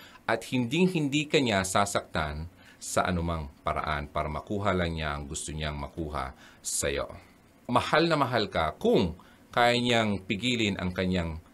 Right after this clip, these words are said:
sariling pagnanasa. Okay? Dahil ang lalaking totoong nagmamahal ay kayang maghintay sa tamang, Aldab style yan, tamang panahon. Okay? Kalokohan ang salitang,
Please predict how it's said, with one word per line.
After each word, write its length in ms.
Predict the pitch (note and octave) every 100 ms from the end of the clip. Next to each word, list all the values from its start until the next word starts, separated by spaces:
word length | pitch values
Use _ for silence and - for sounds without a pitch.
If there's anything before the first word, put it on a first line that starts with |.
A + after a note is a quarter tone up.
| - -
sariling 720 | - - F#2 F2 D#2+ D2+ C#2 D2 - - - - _ _ -
pagnanasa. 720 | D2+ D2 D2 C#2+ C2 G1+ - - - _ -
Okay? 300 | - G2 E3
Dahil 220 | - E3+ D#3+
ang 160 | D#3
lalaking 480 | D3+ E3+ F#3 E3+ D3
totoong 320 | - C3+ A#2+
nagmamahal 580 | G2+ G#2+ A2+ F#2+ F#2 E2+ G2
ay 160 | G2
kayang 320 | A#2 A#2 A#2
maghintay 560 | G#2 F#2 G#2+ F#2 E2+ E2
sa 100 | -
tamang, 680 | - D2+ D#2 E2+ A#2+ A#3+ C#4 - - - - - - - -
Aldab 400 | - E2 F#2 F#2
style 260 | - A#2+ B2+
yan, 180 | E2 C#2+ - -
tamang 480 | - C#3+ C3+ G#2 F#2
panahon. 400 | F2+ D#2+ E2 - - -
Okay? 240 | - A2 D3+ - - - - - -
Kalokohan 560 | C#3+ D#3+ F3 F3+ E3+ D3
ang 80 | C#3
salitang, 480 | C#3+ C3 C#3+ B2+